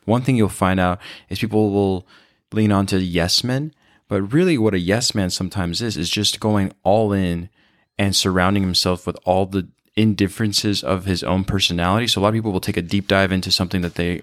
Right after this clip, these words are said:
are comfortable with. So let's, if you take the dial back to, like, zodiacs,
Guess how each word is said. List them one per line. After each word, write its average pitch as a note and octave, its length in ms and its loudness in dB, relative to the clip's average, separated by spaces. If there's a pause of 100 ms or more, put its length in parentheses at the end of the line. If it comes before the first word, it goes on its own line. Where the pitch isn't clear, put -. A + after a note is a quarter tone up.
are F2 420 0 (160)
comfortable D#2 400 -6
with. B1+ 200 -4
So F#2 160 2
let's, - 240 -4 (200)
if F#2 140 -8
you G2 240 0 (160)
take G#2 200 -4
the - 40 -8
dial F#2 260 2
back G2 260 -2
to, F#2 140 -6
like, F2+ 220 -2
zodiacs, A#2 480 2